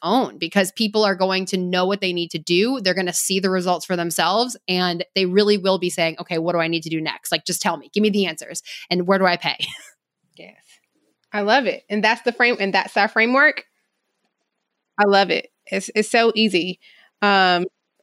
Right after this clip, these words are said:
Speaker 2: and it's simple. Really, let me say that. It's so simple. And I always tell my students, you know, "When business starts feeling complicated, you need to stop because you've, you've messed something up. You're, you're doing it, something's wrong."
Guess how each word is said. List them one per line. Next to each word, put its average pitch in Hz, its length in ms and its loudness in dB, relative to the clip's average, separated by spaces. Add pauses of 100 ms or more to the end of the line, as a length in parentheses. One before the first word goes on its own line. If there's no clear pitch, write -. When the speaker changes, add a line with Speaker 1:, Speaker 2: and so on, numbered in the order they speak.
Speaker 2:
and 202 480 4
it's 220 220 2
simple. 175 600 -2
Really, 214 200 4
let 214 100 4
me 214 60 2
say 208 160 0
that. 160 280 0
It's 190 100 -4
so 220 100 2
simple. 202 480 -2
And 196 140 0
I 185 100 0
always 220 320 4
tell 220 160 2
my 202 300 2
students, 180 440 -2 (260)
you 202 80 2
know, 185 120 6
"When 185 160 2
business 233 300 4
starts 226 320 2
feeling 208 180 4
complicated, 226 720 2
you 196 80 -2
need 190 160 0
to 190 100 -4
stop 190 460 -2
because 190 280 -2
you've, 180 280 -2
you've 180 160 -4
messed 180 180 0
something 170 300 0
up. - 180 -6
You're, 190 160 0 (100)
you're 170 120 0
doing 175 260 4
it, 170 100 -2 (380)
something's 180 180 -2
wrong." 180 320 0